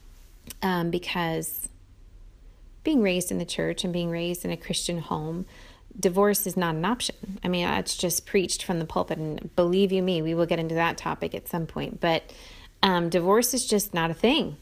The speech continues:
Doesn't happen. And so,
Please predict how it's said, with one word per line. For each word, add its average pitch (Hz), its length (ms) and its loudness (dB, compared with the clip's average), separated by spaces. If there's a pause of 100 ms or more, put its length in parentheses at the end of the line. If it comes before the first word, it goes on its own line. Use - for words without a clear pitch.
(260)
Doesn't 185 160 6
happen. 208 440 2 (480)
And 202 260 4
so, 196 720 6